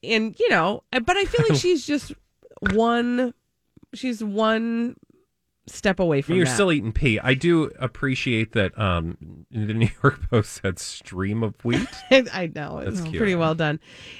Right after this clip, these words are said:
Speaker 1: In any case, um, she is she does have a goal with her Goldilocks bread, and that goal is to, quote, "break taboos over <laughs> excrement."
Speaker 2: Um,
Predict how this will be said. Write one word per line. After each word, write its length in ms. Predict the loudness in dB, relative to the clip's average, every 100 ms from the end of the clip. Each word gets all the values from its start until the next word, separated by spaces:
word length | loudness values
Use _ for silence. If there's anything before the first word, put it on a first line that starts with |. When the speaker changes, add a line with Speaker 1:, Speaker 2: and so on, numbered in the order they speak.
| -2
Speaker 1:
In 100 | 2
any 160 | 2
case, 360 | 2 4 4 2 0
um, 440 | 0 2 0 -4 _ -10
she 640 | -8 -4 -2 2 0 0
is 460 | 2 2 2 0 -4 -14 _ _ -14
she 180 | -8 -2
does 140 | 0
have 100 | 2
a 80 | 2
goal 500 | 4 4 4 4 2
with 160 | 0 -2
her 100 | -2
Goldilocks 680 | 0 0 0 0 0 -4
bread, 440 | -8 -2 0 -2 -4 -10 -20 -12 -2
and 100 | 2
that 140 | 2
goal 260 | 2 2 4
is 160 | 2 -2
to, 120 | -8
quote, 360 | 0 2 2
"break 440 | 0 0 2 0 -4
taboos 640 | -2 -2 0 0 0 0
over 280 | 0 0 -4
<laughs> 40 |
excrement." 1200 | -6 -10 -10 0 2 2 -2 -4 -6 -8 -8 -20 _ 2
Speaker 2:
Um, 460 | 4 4 2 -4